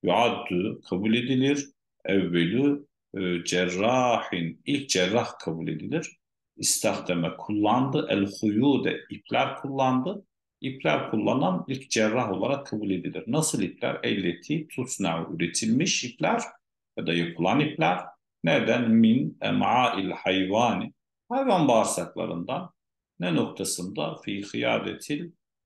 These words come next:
curuhi, efendim, yaraları dikme noktasında diyebiliriz. Yaraları dikmek için de diyebiliriz.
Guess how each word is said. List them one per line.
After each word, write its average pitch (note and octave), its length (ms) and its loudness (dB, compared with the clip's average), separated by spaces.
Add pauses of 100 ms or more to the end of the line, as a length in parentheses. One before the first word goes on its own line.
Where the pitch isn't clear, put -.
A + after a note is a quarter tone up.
(180)
curuhi, G2 800 -4 (300)
efendim, - 760 -4 (100)
yaraları A2 600 0
dikme A2+ 600 -2
noktasında - 800 -6 (340)
diyebiliriz. C#3+ 600 2
Yaraları D3+ 540 4
dikmek C#3+ 360 2
için - 320 -2
de G2 160 -2
diyebiliriz. G2+ 720 -2